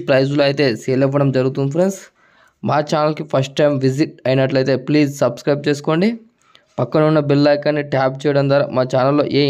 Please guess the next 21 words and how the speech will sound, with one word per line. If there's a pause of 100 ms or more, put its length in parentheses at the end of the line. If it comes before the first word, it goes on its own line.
ఇన్ఫర్మేషన్
పెట్టినా (180)
మీకు (140)
నోటిఫికేషన్
ద్వారా (100)
మొదటగా
రావడం
జరుగుతుంది. (880)
అలాగే (100)
వీడియో
నచ్చితే (120)
లైక్
బటన్
ప్రెస్
చేయండి
ఫ్రెండ్స్. (540)
లైక్
బటన్
ప్రెస్
చేయడం
వల్ల